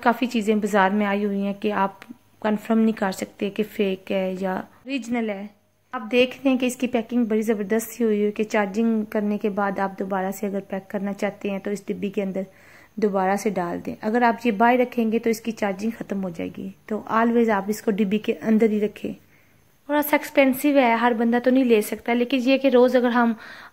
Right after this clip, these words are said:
आठ सौ, हज़ार की हैंड फ्री लेते हैं, तो उससे ये बेहतर है कि आप ये ले लें।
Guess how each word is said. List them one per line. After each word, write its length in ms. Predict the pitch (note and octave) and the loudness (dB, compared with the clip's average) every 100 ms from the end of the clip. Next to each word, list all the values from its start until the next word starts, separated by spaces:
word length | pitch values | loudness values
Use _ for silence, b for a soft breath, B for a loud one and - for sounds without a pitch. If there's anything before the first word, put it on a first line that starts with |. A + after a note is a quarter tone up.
| - | 6
आठ 180 | A#3+ A#3+ | 6 6
सौ, 200 | B3+ A3+ | 4 4
हज़ार 420 | A#3 A3 G3+ G3 | 4 4 2 0
की 160 | A#3 A#3 | -2 0
हैंड 220 | A3+ G#3+ | 0 0
फ्री 160 | - C4 | 0 2
लेते 280 | A3 - | 2 0
हैं, 100 | G#3+ | -2
तो 160 | G#3+ - | -2 -4
उससे 240 | B3 B3 B3 | -6 -2 0
ये 160 | A3 A#3+ | 2 0
बेहतर 300 | G#3+ G#3+ G#3+ | 0 0 -2
है 60 | |
कि 140 | G#3 G#3+ | -2 -4
आप 360 | - G#3 - | -2 -4 -2
ये 80 | G#3 | -4
ले 160 | F#3+ - | -4 -6
लें। 180 | - | -10